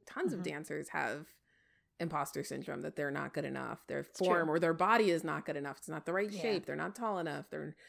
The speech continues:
Speaker 1: you know.
Speaker 2: Yeah, that'd be right. You're right. Yeah. And, you know, the whole fa-, the fact that there is a thing of sports psychology,
Speaker 1: <laughs> Yeah.
Speaker 2: that tells you, yeah, that this is,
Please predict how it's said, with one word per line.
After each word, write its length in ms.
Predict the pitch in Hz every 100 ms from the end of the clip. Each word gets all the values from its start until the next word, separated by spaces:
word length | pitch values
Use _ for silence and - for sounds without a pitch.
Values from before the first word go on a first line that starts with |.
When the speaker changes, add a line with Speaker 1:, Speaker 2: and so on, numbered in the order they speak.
| - -
Speaker 1:
you 80 | 156
know. 140 | 139 - _ _ _ _ _ _ _ _ _ _ _
Speaker 2:
Yeah, 220 | 214 214 220
that'd 140 | 311 349
be 100 | 285
right. 220 | 240 233 - -
You're 140 | 269
right. 160 | 175 175 _ _ _ _ _ _ _ _
Yeah. 220 | 214 202 185 - -
And, 280 | 214 196 190 - _ -
you 120 | 214
know, 220 | 170 170 - _
the 160 | 190 190
whole 160 | 214
fa-, 180 | 208 -
the 80 | 208
fact 140 | 226 214
that 60 |
there 140 | 185 180
is 140 | 190
a 40 | 185
thing 280 | - 214
of 120 | 180 -
sports 360 | - 190 190
psychology, 680 | 185 160 190 180 160 135 - _ _ _ -
Speaker 1:
<laughs> 360 | - - -
Yeah. 120 | - 156
Speaker 2:
that 100 | 196
tells 240 | 190 175
you, 280 | 170 151 147 _ _ _ _ _ -
yeah, 220 | 160 143 139 _ _ _ _ _
that 100 | -
this 220 | 190 220 -
is, 320 | 370 359